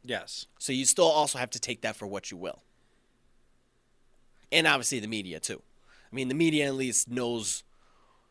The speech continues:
Speaker 2: partially what goes on in the locker rooms.
Speaker 1: Yes. It's just one of those things, though, where you're looking at it and you think, they're having the conversation in Toronto.
Speaker 2: Yeah.
Speaker 1: We're having this conversation in Buffalo.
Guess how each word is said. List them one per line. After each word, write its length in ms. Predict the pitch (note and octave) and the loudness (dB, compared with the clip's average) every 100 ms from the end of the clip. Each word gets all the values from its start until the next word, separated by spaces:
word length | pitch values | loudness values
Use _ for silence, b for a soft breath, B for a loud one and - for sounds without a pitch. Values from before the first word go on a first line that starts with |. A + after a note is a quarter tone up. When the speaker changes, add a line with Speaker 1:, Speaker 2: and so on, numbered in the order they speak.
| _ _ _ _ | _ _ _ _
Speaker 2:
partially 600 | - - D#3 - B2 A2+ | -4 2 4 4 0 -2
what 220 | G#2 G#2 | -4 -6
goes 220 | - G#2 G2+ | -6 -6 -4
on 280 | G#2 G2 | -2 -4
in 140 | G2 F2+ | -6 -8
the 80 | F2 | -4
locker 340 | F#2+ G2 E2 | -4 -4 -10
rooms. 400 | B1 B1 D#2 - | -18 -18 -14 -4
Speaker 1:
Yes. 400 | C3+ F2 - - _ _ _ _ _ _ _ _ _ _ - | -2 -2 -6 -16 _ _ _ _ _ _ _ _ _ _ -2
It's 220 | D#3+ - | 0 0
just 160 | F3 | -2
one 120 | E3+ F3+ | 0 2
of 60 | |
those 180 | E3 D3 | 2 0
things, 280 | F3+ E3 C3 | 2 0 0
though, 160 | C3+ | 0
where 160 | A#2+ B2 | 0 -2
you're 100 | B2+ | -2
looking 320 | C#3 D3 B2 | -2 -4 -4
at 140 | A2+ A2 | -2 -4
it 20 | |
and 100 | A2 | -6
you 120 | A2+ | -8
think, 320 | - A#2+ G#2+ _ _ _ _ _ _ _ _ - | -4 -6 -6 _ _ _ _ _ _ _ _ 8
they're 100 | F#3+ | 10
having 260 | A#3 G#3 | 12 10
the 80 | F#3 | 2
conversation 640 | E3 F#3 D#3 - E3+ - | 6 6 6 0 0 0
in 80 | B2+ | -4
Toronto. 500 | - B2+ D3+ G2+ F#2+ - _ _ _ - | -4 0 2 0 -8 -20 _ _ _ -12
Speaker 2:
Yeah. 220 | A2 G2 - _ _ | -6 -6 -8 _ _
Speaker 1:
We're 140 | D#3+ | 8
having 240 | G3 F#3+ D#3+ | 10 8 4
this 140 | D#3 | -2
conversation 580 | F3 D#3+ D3 E3 C#3 B2+ | 2 2 0 -4 -4 -4
in 80 | A2 | 0
Buffalo. 440 | C3 C3+ - - | 4 4 2 -16